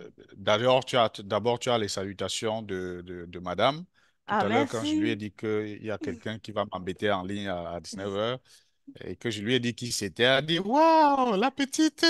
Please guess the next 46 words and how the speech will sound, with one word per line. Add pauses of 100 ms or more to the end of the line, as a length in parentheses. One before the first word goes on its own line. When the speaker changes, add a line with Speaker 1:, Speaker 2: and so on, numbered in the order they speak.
Speaker 1:
Danielle,
qu'est-ce
qu'elle
Speaker 2:
Oh.
Speaker 1:
devient ? » (560)
Speaker 2:
<laughs>
Speaker 1:
Donc,
euh, (180)
Speaker 2:
Merci,
madame (100)
Speaker 1:
<laughs>
elle
Speaker 2:
Azambo.
Speaker 1:
est,
Speaker 2:
Merci
d'avoir
libéré
votre
Speaker 1:
est
Speaker 2:
époux
Speaker 1:
à,
Speaker 2:
Bono.
Speaker 1:
est
à, (560)
bonjour, (140)
avec
beaucoup
d'enthousiasme. (340)
Speaker 2:
Merci
Speaker 1:
Euh,
Speaker 2:
beaucoup.
Speaker 1:
deuxièmement,
ton,
ta
dernière,
euh,
étudiante,
je
ne
sais
pas
si
c'est
la
toute
dernière,